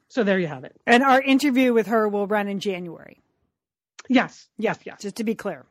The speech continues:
Speaker 2: Yep.
Speaker 1: Okay. So, um, hey, last, on last week's show, I mentioned at the end of the show when we were talking about what we were doing, I said that last Tuesday night I was going off to a panel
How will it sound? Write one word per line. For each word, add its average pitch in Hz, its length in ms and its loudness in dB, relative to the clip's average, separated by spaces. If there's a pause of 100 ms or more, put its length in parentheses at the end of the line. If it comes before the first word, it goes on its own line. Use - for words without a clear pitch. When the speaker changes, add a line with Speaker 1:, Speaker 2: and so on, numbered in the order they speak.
(120)
Speaker 2:
Yep. 190 200 -8 (1160)
Speaker 1:
Okay. 311 760 -2
So, 233 760 -2
um, 180 360 -4 (120)
hey, 262 320 0
last, 277 440 -8
on 247 120 2
last 311 240 -4
week's 339 180 -4
show, 202 380 -2
I 220 100 -6
mentioned 170 760 -6
at 220 160 -8
the 226 120 -4
end 247 120 -2
of 247 80 -4
the 220 80 -4
show 190 400 -6
when 175 540 -4 (280)
we 202 120 -4
were 180 100 -4
talking 180 220 -6
about 185 180 -4
what 190 180 -8
we 185 100 -6
were 165 120 -8
doing, 165 440 -6
I 175 80 -6
said 226 220 -8
that 247 100 -8 (180)
last 202 240 -6
Tuesday 220 300 -6
night 190 260 -4
I 196 100 -10
was 185 160 -10
going 196 320 -6
off 180 320 -8
to 190 320 -10
a 202 100 -12
panel 196 680 -8